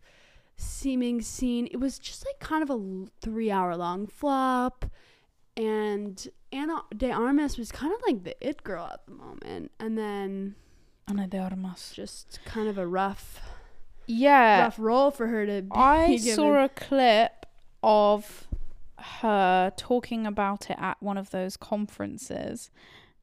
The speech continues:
Speaker 2: You know, wh-, one of those movie conferences. I don't even know what those are, but there's, like, a big panel. And she was talking about it, and she was like, "I'm really proud of this movie. Like, I'm proud of the experience," or whatever.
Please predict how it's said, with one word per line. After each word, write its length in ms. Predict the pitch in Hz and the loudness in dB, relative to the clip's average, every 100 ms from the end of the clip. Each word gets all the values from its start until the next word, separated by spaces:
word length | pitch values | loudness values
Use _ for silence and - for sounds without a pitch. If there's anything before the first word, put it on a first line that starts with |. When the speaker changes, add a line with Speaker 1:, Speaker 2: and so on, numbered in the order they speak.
| _ _ _ - | _ _ _ -2
Speaker 2:
You 120 | 233 | 2
know, 240 | 233 240 | 4 4
wh-, 300 | 277 226 - | 2 -4 -10
one 140 | 233 262 | -2 0
of 80 | 269 | 2
those 140 | 240 | 2
movie 300 | 208 214 202 | 2 0 -2
conferences. 600 | - 180 185 170 165 175 | -6 -10 -12 -12 -12 -10
I 80 | 185 | -6
don't 160 | 208 | -4
even 180 | 220 214 | -4 -4
know 120 | 196 185 | -4 -6
what 120 | - | -4
those 200 | 170 180 | -6 -6
are, 200 | 151 151 | -6 -8
but 180 | - 170 | -10 -2
there's, 240 | 196 190 | -2 -2
like, 100 | 202 | -4
a 60 | 190 | -8
big 180 | 180 - | -8 -10
panel. 380 | 170 165 160 - - - - _ _ | -10 -8 -10 -12 -20 -20 -20 _ _
And 600 | 226 214 208 208 208 - - _ - | 2 4 4 0 -2 -8 -18 _ -14
she 140 | - | -6
was 120 | 220 | -4
talking 200 | 226 220 | -2 -4
about 160 | 208 190 | -2 -2
it, 40 | |
and 100 | 190 | -2
she 100 | 190 | -8
was 80 | 190 | -4
like, 160 | 190 - | -4 -4
"I'm 120 | 185 | -8
really 160 | 175 170 | -8 -10
proud 240 | - 180 | -8 -8
of 60 | 175 | -8
this 200 | 175 - | -10 -10
movie. 300 | 180 180 175 | -8 -8 -8
Like, 300 | 165 151 - _ _ _ _ _ | -10 -10 -18 _ _ _ _ _
I'm 260 | 175 180 180 | -10 -10 -10
proud 280 | - 180 170 | -10 -8 -8
of 100 | 170 | -10
the 80 | 165 | -14
experience," 640 | - - 175 160 147 - | -16 -8 -8 -8 -12 -12
or 40 | |
whatever. 460 | 165 - - - 185 | -10 -10 -8 -8 -10